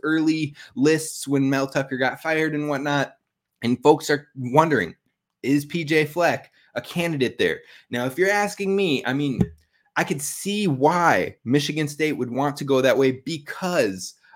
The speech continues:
of the scandals or the outside the field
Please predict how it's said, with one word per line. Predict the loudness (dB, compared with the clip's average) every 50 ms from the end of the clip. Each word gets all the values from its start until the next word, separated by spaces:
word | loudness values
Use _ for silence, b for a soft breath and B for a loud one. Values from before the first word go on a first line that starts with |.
| b 2
of | 2 4 4 2 0 2
the | 2 2 4 2 0 -2 -6 _ _ _ _ _ _ _ _ _ _ _ _
scandals | -14 -14 -14 -14 -6 -2 0 2 2 2 2 2 2 2 2 2
or | 2 2 2
the | 2 0 0 0 -2 -4 -6 -8 _ -2
outside | 0 0 -2 -4 -8 -4 -2 0 0 0 0 0 -2
the | -4
field | -6 -6 -4 0 0 0 0 0 -4